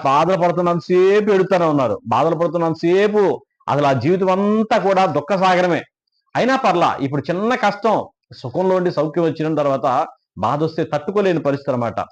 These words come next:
అలాంటి పరిస్థితిలో మోషే మీద సనుగుతున్నారు. సరే, దేవుడు అక్కడ ఎర్ర సముద్రం రెండు పాయలుగా చీల్చి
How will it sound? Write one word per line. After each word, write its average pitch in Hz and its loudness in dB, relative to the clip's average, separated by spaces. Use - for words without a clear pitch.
అలాంటి 180 0
పరిస్థితిలో 190 2
మోషే 180 0
మీద 170 -2
సనుగుతున్నారు. 117 -4
సరే, 143 -4
దేవుడు 139 0
అక్కడ 139 0
ఎర్ర 131 0
సముద్రం 135 -2
రెండు 123 0
పాయలుగా 127 0
చీల్చి 160 -2